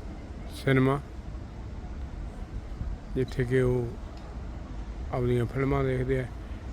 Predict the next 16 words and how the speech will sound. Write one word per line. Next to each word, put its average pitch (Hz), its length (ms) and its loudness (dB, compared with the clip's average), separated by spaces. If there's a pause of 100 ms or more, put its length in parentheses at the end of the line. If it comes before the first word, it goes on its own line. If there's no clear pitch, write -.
(200)
ਇਹ 180 280 10
ਇੱਕ - 180 2
ਸਾਈਡ 123 420 4
ਹੈ, 101 120 0 (2250)
ਬਾਕੀ 135 340 4
ਇਹੋ 131 160 10
ਜਿਹੀਆਂ 131 260 6
ਕੋਈ 127 280 4 (320)
ਅੱਠ 123 80 4
ਦਸ 123 320 4
ਹੋਰ 123 200 2
ਸਾਈਡਾਂ 120 460 4 (800)
ਨਾਲ 120 260 4
ਨਾਲ। 131 240 4
ਤੇ 135 140 2
ਮੈਂ 120 360 4